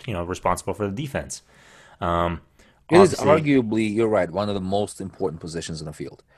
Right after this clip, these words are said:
Speaker 1: Right,
Speaker 2: They
Speaker 1: especially the way
Speaker 2: provide the
Speaker 1: we
Speaker 2: back
Speaker 1: play.
Speaker 2: and the front, yeah.
Speaker 1: Right. Um, and yeah, all credit to Justin Glad. I think he actually had a pretty decent showing. I think he did what was asked of him. But, you know, in the offseason, we did go sign a left back and a right back.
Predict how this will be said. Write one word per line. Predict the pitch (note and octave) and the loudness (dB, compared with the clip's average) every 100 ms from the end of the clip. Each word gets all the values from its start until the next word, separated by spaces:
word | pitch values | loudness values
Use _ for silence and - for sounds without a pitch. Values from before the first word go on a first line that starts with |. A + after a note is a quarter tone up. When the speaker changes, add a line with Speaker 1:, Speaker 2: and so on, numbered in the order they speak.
| - | 2
Speaker 1:
Right, | C3 F#2 - | 4 4 0
Speaker 2:
They | - | -4
Speaker 1:
especially | C3 E3 F#3 D3 | 2 4 4 4
the | |
way | C3 G2+ | 6 6
Speaker 2:
provide | |
the | G2+ | 4
Speaker 1:
we | G2 | 4
Speaker 2:
back | B2 | 6
Speaker 1:
play. | E2+ - | 4 2
Speaker 2:
and | - B2 F#2 | -2 -2 -2
the | |
front, | F2 E2+ - - | -6 -10 -10 -16
yeah. | - F#2 | -8 -4
Speaker 1:
Right. | G2+ F2 - - _ _ | -2 -2 -6 -18 _ _
Um, | G#2+ G2 F#2+ F#2+ E2+ _ _ - - | -4 -2 -2 -2 -6 _ _ -20 -4
and | E3+ | 2
yeah, | G3+ - - - | 2 0 -8 2
all | C3 A2 | 4 4
credit | A2+ G2 | 0 -2
to | F#2+ | 0
Justin | F#2+ - F2+ | -2 0 -4
Glad. | F#2 G#2 C3+ - | -2 0 -2 -6
I | - | -12
think | G2+ F2 | -10 -8
he | F2+ | -6
actually | F2 F2+ | -6 -6
had | E2 | -6
a | D#2 | -6
pretty | - - F#2+ F#2 | -6 -4 -2 -2
decent | F2+ F2 E2+ | -4 -6 -10
showing. | - F#2 A2+ C3 | -6 -2 -2 -2
I | E2 | -4
think | F#2+ F#2 | -8 -6
he | F2 | -4
did | F#2+ | -4
what | F2+ F2 | -2 -4
was | E2 | -4
asked | G#2+ D3+ - | -2 -2 -2
of | F#2 | -4
him. | G2 F#2 F#2 _ _ _ _ _ _ _ - | -2 -4 -6 _ _ _ _ _ _ _ 0
But, | A2+ G#2 - _ | 2 2 -2 _
you | B2 B2 | -2 0
know, | F2 E2+ E2 _ - | 0 -2 -6 _ -4
in | G#2+ | -2
the | G2+ | 2
offseason, | A#2+ C#3+ - G#2+ F#2 F#2 E2 | 2 2 -2 -4 -4 -6 -6
we | F#2+ C#3+ | -4 -4
did | A#2 C#3+ C3+ | -2 -2 0
go | B2 A#2+ | 0 0
sign | - - B2 A2+ | -2 -2 -2 -2
a | F#2+ | 0
left | G#2 A2+ - | 0 -2 -2
back | A2 G2+ F#2 - | -2 -2 -4 -8
and | C3+ C#3 | -4 0
a | |
right | C#3 D#3+ | 0 -2
back. | - D#2+ - | -4 -8 -10